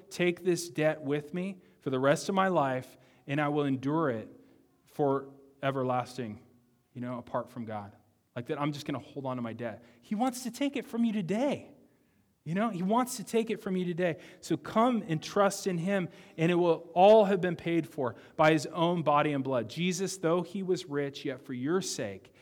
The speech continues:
he became poor so that by his poverty you might become rich. And we get everything that Jesus has and everything that Jesus is. That's true riches, right? It's awesome, guys. Having your greatest debt paid, it will make you generous to the physically poor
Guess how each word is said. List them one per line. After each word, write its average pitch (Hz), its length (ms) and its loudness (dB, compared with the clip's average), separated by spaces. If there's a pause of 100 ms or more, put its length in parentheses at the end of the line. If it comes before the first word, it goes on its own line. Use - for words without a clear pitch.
(140)
he 143 100 0
became 139 420 -4
poor 131 500 -6 (240)
so - 140 -6
that 135 160 0
by 131 140 2
his 127 120 -2
poverty 117 500 -2
you 107 120 -6
might 107 200 -6
become 107 300 -10
rich. 101 300 -10
And 135 100 0
we 147 60 2
get 156 260 0
everything 202 460 4
that 202 80 -2
Jesus 185 420 -6
has 127 440 -6 (240)
and 139 160 -6
everything 143 400 -4
that 113 100 -10
Jesus 110 420 -12
is. 101 380 -14 (240)
That's 143 280 -4
true 156 200 -4
riches, 131 500 -8
right? 123 240 -6 (920)
It's 143 180 -10
awesome, 143 440 0
guys. 127 320 -4
Having 202 280 6
your 254 80 6
greatest 214 380 6
debt 190 180 6
paid, 175 220 2
it 147 120 2
will 180 300 8
make 202 300 2
you 196 100 0
generous 147 460 2
to - 100 -8
the 123 100 -4
physically 117 380 -6
poor 104 300 -10